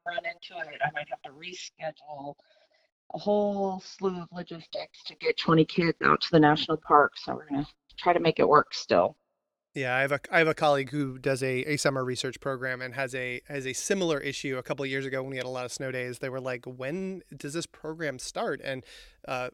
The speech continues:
Speaker 2: fundamentally, you start, like, running out of summer, um, if you go too
Speaker 1: Correct.
Speaker 2: late. Yeah. Um,
Speaker 1: Right.
Speaker 2: and running into other programs. So, yeah, interesting, uh, interesting dilemma, but, um,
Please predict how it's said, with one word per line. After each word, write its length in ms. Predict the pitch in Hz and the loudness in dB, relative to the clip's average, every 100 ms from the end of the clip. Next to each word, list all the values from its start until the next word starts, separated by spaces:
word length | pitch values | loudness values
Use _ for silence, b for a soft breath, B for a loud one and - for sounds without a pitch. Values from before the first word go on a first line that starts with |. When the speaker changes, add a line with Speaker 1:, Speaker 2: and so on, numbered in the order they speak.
| - | -4
Speaker 2:
fundamentally, 520 | - 190 160 196 143 | 0 2 2 0 -2
you 120 | 139 | -4
start, 260 | - 143 131 | -2 -4 -2
like, 160 | 131 131 | -6 -8
running 320 | 127 147 139 | -6 -4 -4
out 120 | 127 | -6
of 80 | - | -6
summer, 400 | 156 175 123 131 330 | -4 -4 -4 -12 -12
um, 400 | 147 127 120 127 | -10 -8 -10 -14
if 180 | 143 - | -14 -12
you 80 | 131 | -10
go 140 | 123 | -8
too 80 | 117 | -2
Speaker 1:
Correct. 180 | 160 135 | -2 -4
Speaker 2:
late. 180 | 117 - | -8 -14
Yeah. 300 | - 135 117 113 b b b - | -10 -10 -10 -16 b b b -18
Um, 300 | 131 117 117 | -18 -16 -14
Speaker 1:
Right. 120 | - | -14
Speaker 2:
and 140 | 135 - | -14 -14
running 220 | 131 123 | -12 -10
into 160 | 120 | -10
other 160 | 120 117 | -10 -12
programs. 500 | - 127 120 117 120 | -10 -12 -10 -12 -12
So, 280 | - 117 113 B B B B | -10 -8 -10 B B B B
yeah, 140 | 135 123 | -4 -2
interesting, 560 | 202 220 208 202 170 | -4 -4 -6 -6 -4
uh, 160 | 151 147 | -2 -2
interesting 420 | 196 214 202 208 | -6 -10 -6 -4
dilemma, 360 | 196 170 156 180 | -4 -2 -2 -2
but, 300 | 160 143 139 | 0 -2 -2
um, 320 | 135 131 127 | -6 -8 -10